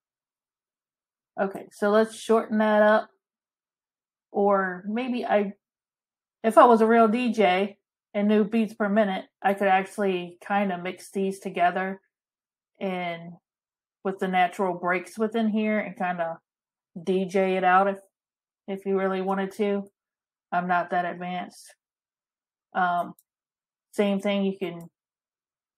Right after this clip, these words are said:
fade it all the way through. So it's eight seconds. So let's go to audio effects and fade in.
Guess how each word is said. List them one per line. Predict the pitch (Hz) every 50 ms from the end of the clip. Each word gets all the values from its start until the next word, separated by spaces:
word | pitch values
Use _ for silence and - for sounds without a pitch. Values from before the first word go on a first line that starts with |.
| _ _ _ _ _ _ _ _ _ _ _ -
fade | - 202 202 196 202 208
it | 208 - - - _ _ _ _ _ _ _ _ _ _ _ _ _ _ _ _ _ _ _ _ _ _ _ _ _ _ -
all | 185 190 202
the | 196 196
way | 196 196 185
through. | 185 185 208 208 208 208 214 220 214 208 - _ _ _ _ _ _ _ _ _ _ _ _ _ _ _
So | - 196 185 185 180 175 170 - _ _ _ _ _ _ _ _ _ _ _ _ _ _ _ _ _ _ _ _ _ _ _ _
it's | 214 196 190 - -
eight | 196 196 196 - -
seconds. | - 208 202 202 - 214 - - - -
So | - 202 196
let's | 190 185 -
go | - 190
to | 180 - - -
audio | 190 196 190 196 196 190 185 175 175
effects | 175 - - 208 202 202 202 - - - - - - - _ _ _ _ _ _ _ _ _ _ _ _ _ -
and | 175 175 - _ _ -
fade | 202 202 202 196 190
in. | 196 196 196 196 196 196 190 190 190 190 190 185 185 185 190